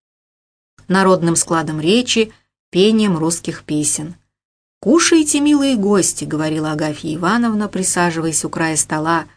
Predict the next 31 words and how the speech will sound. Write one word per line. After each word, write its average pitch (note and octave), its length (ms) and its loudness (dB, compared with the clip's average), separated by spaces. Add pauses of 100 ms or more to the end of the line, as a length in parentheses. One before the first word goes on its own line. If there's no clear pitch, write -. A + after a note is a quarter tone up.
(260)
самое D4+ 400 2
удобное F#3+ 460 0
место E3+ 420 -2
для D#3 160 -2
ее D#3 140 -2
хозяйского D#3 640 -4
уряда, D#3 440 -4
все - 240 -2
на C#4+ 120 0
глазах, E3+ 580 -2 (600)
кому D4+ 280 4
что A3+ 220 0
подложить, F3 720 0
что - 260 0
убрать, A3+ 680 0 (200)
да G3 140 0
и F#3+ 140 2
дверь G#3+ 340 2
рядом G3 440 0
на E3+ 160 -2
кухню D3+ 400 -6
выбежать. - 580 -8 (260)
«Попотчуют, E4+ 960 2
здоровому F#3 720 4
наливают», B3+ 580 4
сказал D3+ 360 0
хозяин, G#3 600 0
разливая D#3+ 600 -2
из - 220 -4
графина D3+ 480 -4
водку. D3 500 -6